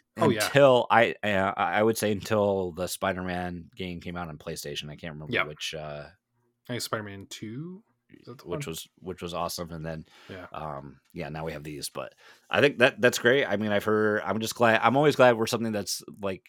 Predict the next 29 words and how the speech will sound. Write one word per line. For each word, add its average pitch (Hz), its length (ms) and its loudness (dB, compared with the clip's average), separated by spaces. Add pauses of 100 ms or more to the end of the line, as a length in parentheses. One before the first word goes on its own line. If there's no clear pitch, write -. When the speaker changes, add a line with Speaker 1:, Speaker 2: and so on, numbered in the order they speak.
Speaker 2:
uh, 90 640 -4
I'm, 90 240 -6
I'm 87 140 -4
trying 92 180 -2
not 90 120 -8
to 90 60 -10
be 90 80 -6
that 85 220 -4
cynical 90 280 -6
person, 95 300 -10
and 87 80 -12
I'm 85 160 -12
always 87 240 -18
glad 87 220 -12
when 76 60 -20
something 87 240 -16
that's 80 140 -20
been, 82 260 -18 (460)
um, 78 360 -14
hyped 120 380 0
and 92 160 -6
long 98 220 0
awaited 92 540 -2 (120)
for 95 100 -4
Speaker 1:
Yeah. 92 140 -2
Speaker 2:
people 92 220 -2
comes 101 300 -6
out 90 320 -2
and 87 320 -8